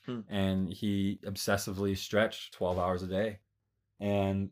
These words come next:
Speaker 2: eventually what he figured out is he needed to feel the contraction of the muscle to actually get a full deep stretch in the muscle. And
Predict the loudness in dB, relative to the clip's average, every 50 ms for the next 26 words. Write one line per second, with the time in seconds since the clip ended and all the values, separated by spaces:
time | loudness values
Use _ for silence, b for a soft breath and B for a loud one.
0 | _ -4 -2 2 2 2 2 2 0 0 2 2 2 2 2 0 -2 -4 -4 -6
1 | -6 -4 -2 0 2 2 4 4 4 2 0 -2 -4 -6 -8 -6 -4 -2 0 0
2 | 0 0 -2 -4 -10 -12 -6 0 2 4 4 6 6 4 2 0 -2 -6 -6 -2
3 | -2 -2 -2 -2 -4 -4 -4 0 2 2 2 2 2 -2 -2 -2 -2 -2 -2 0
4 | 0 0 0 -2 -4 -6 -6 -6 -6 -6 -10 _ -12 -4 0 2 2 2 0 -2
5 | -2 0 0 0 0 -2 -4 -2 0 0 0 0 0 -2 -2 -2 -4 -4 0 0
6 | 0 0 0 -4 -2 0 0 0 -2 -4 -8 -10 -12 -6 -4 -2 0 2 2 2
7 | 2 2 0 -2 -4